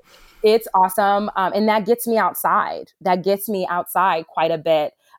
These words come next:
I also do know that even within that, there's a privilege, right? To be able to build a chicken coop, get some chickens.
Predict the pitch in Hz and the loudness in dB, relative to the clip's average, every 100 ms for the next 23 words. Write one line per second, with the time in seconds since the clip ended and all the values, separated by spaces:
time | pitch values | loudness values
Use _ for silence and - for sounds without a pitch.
0 | - 190 202 220 240 247 202 226 220 208 | -2 2 2 2 2 -2 -2 -4 0 2
1 | 220 208 180 175 170 - - _ _ - | 2 2 2 2 2 -2 -10 _ _ -8
2 | 208 214 185 180 170 151 127 156 147 139 | -4 -4 -4 -4 -4 -4 -6 -8 -8 -10
3 | - 139 - - - 143 160 - - - | -12 -14 -16 -18 -8 -4 -4 -6 -12 -8
4 | 165 156 156 151 156 151 156 160 156 - | -6 -4 -6 -6 -6 -6 -8 -10 -10 -10
5 | 160 156 156 147 156 156 151 | -10 -10 -12 -10 -10 -8 -8